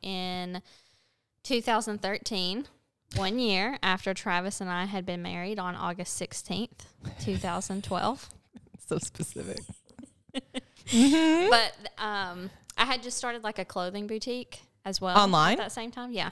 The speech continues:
Speaker 2: Oh, I didn't know this. I'm fascinated by those two.
Speaker 1: So that's whenever I started to, to kinda help with that more so. But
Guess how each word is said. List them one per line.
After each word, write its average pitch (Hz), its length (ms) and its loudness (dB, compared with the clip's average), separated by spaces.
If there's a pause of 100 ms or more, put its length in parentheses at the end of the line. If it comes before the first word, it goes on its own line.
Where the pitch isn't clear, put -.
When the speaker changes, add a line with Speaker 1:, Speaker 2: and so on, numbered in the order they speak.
Speaker 2:
Oh, 226 180 10
I 247 80 10
didn't 202 320 10
know 226 220 12
this. 151 360 2
I'm 190 120 2
fascinated 151 480 0
by 135 100 0
those 139 240 2
two. - 120 4
Speaker 1:
So 196 260 6 (200)
that's 208 240 4
whenever 214 280 0
I 180 140 -2
started 175 640 -2
to, 185 180 -2
to - 200 -8
kinda 196 280 0
help 185 320 -4
with - 160 -8
that 165 280 -6
more 175 220 -6
so. - 400 -6 (240)
But 170 300 -2